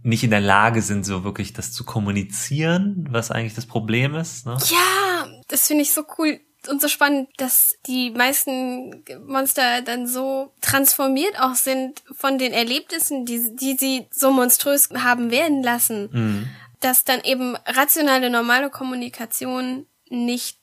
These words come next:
Speaker 2: mehr möglich ist oder das einzubauen, das finde ich, glaub ich, für, für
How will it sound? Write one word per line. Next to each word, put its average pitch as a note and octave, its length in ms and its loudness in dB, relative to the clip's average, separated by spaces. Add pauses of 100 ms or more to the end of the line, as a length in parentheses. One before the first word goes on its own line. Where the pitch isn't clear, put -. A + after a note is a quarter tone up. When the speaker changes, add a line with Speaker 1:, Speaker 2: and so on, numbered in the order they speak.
(120)
Speaker 2:
mehr A#3+ 160 2
möglich A#3+ 460 -4
ist G#3+ 140 -4
oder A3 220 0
das B3 340 2
einzubauen, C4+ 580 4 (100)
das D4 220 4
finde B3 160 4
ich, - 120 -2
glaub F#3+ 180 0
ich, - 140 -4
für, G3 340 -2
für G3 380 -2